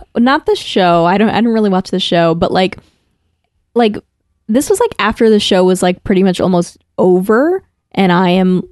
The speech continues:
still wait. I was, like, when it came out, I was too old for it, and when I got into Hannah Mon-, the Hannah Montana s-, soundtrack, I was also way too old for it.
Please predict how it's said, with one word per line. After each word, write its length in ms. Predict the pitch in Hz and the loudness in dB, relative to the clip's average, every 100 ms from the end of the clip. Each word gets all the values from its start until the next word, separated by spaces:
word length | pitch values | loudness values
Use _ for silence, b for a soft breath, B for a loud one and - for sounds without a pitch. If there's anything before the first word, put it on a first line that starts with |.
| _ - - _ | _ -20 -20 _
still 520 | - - 196 185 180 - | -12 -2 2 2 0 -4
wait. 540 | - - 190 190 185 - | -16 -10 -2 0 0 0
I 120 | 180 | 2
was, 220 | 185 180 | 2 0
like, 260 | 175 170 - | 0 -2 -2
when 180 | 214 | -2
it 80 | 233 | -2
came 220 | - 220 | -2 0
out, 180 | 185 214 | 2 2
I 80 | 247 | 2
was 120 | 247 | 0
too 160 | - 277 | 0 2
old 220 | 247 269 | 2 0
for 260 | - 294 302 | 0 2 2
it, 260 | 311 - - | 2 0 0
and 180 | 202 | 2
when 80 | 196 | 4
I 100 | 180 | 2
got 220 | 175 180 - - | 0 -2 -4 -4
into 920 | 214 240 247 - 240 233 226 226 220 - | 0 2 0 0 2 2 2 2 0 0
Hannah 220 | 220 208 | 0 2
Mon-, 200 | 202 196 | 0 0
the 100 | 208 | 0
Hannah 200 | 208 202 | 0 2
Montana 340 | 196 196 185 180 | 0 0 -2 -4
s-, 180 | - _ _ - | -10 _ _ -8
soundtrack, 640 | 185 202 262 311 339 - - _ _ - | -2 -2 0 -2 -4 -8 -20 _ _ -2
I 80 | |
was 120 | 202 185 | 0 2
also 260 | 185 226 | 0 2
way 120 | 226 | 2
too 180 | 247 - | 2 0
old 200 | 262 277 | 0 -2
for 200 | - 330 | -2 0
it. 120 | 330 | 0